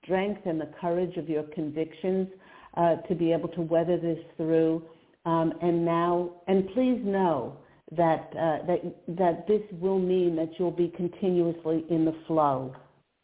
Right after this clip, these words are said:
Um, and you will, it, it, it's, not only are you going to calmer waters and life will become more stable and that kind of thing for you, but, uh, that will affect all areas of your life,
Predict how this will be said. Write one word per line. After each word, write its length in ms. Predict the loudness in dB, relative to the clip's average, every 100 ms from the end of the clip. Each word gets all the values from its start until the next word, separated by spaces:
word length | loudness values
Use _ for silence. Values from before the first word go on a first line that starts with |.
| -2
Um, 340 | 2 4 2 2
and 180 | 2 2
you 160 | 2 4
will, 380 | 4 2 0 -6
it, 160 | -8 -6
it, 140 | -6 -6 -8
it's, 520 | -14 -16 -4 0 0
not 340 | 2 4 4
only 240 | 4 4 2
are 80 | 0
you 120 | -2
going 300 | 0 0 0 -6
to 80 |
calmer 360 | -6 0 0 0
waters 640 | -2 0 2 2 -2 -6 -10 -10
and 200 | -6 -4
life 200 | -4 -6 -8
will 80 | -10
become 540 | -10 -8 -6 -6 -8 -18 -18 -2
more 260 | 2 2 0 -2
stable 500 | 0 0 0 -2 -2
and 140 | -2
that 240 | -4 -6 -8
kind 220 | -8 -6
of 80 | -6
thing 240 | -6 -6 -6
for 80 | -8
you, 280 | -6 -6 -10 -14 -20 -20 -2
but, 320 | 0 0 -2 -4
uh, 260 | -2 -2 -6 -10 _ _ -4
that 160 | 0 0
will 160 | 0 -2
affect 400 | -2 -4 -4 -4
all 280 | -2 0
areas 440 | 0 -2 -2 -4 -6
of 140 | -10 -8
your 180 | -6
life, 360 | -4 -6 -8 -10